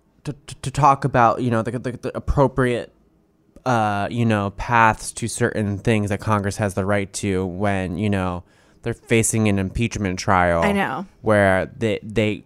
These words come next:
Speaker 1: congressionally approved a budget for Ukraine and it was being withheld
Speaker 2: Right.
Speaker 1: by the executive branch. So you would think, so maybe they'll, do you think, do we think that they'll take that thought process to the trial?
Speaker 2: I mean, right now there are three, uh,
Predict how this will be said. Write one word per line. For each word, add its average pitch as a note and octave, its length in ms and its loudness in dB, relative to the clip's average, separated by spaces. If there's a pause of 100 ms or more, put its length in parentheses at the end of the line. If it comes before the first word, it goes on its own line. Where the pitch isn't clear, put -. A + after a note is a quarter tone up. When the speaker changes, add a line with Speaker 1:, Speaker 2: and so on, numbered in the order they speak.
(160)
Speaker 1:
congressionally G#2+ 680 4
approved G2 360 2
a G2+ 40 6
budget F#2+ 440 2
for G2+ 160 -4
Ukraine F#2 560 -2
and F2+ 120 -2
it F2 40 -2
was F2 180 0
being F2+ 220 -2
withheld D#2+ 520 -2 (120)
Speaker 2:
Right. F#3 320 -4
Speaker 1:
by F#2 180 2
the F2 140 -2
executive E2+ 560 -8
branch. C2+ 420 -12 (320)
So - 140 -2
you C3+ 120 4
would - 120 0
think, C#3 240 4
so C#3 160 2
maybe C#3+ 320 4
they'll, B2 360 4 (200)
do C3 100 -4
you C3 60 2
think, C#3 200 0
do D3 80 4
we C#3+ 120 6
think E3+ 260 2
that E3+ 140 2
they'll C#3+ 120 4
take D#3 220 0
that D3 180 4
thought D#3+ 180 6
process F#3+ 560 2
to E3 140 0
the E3 120 4
trial? F#3+ 440 6
Speaker 2:
I B3+ 80 6
mean, C#4 120 4
right C#4+ 160 6
now F#4 120 4
there D#4 200 6
are B3+ 40 4
three, B3 460 2
uh, A#3 200 4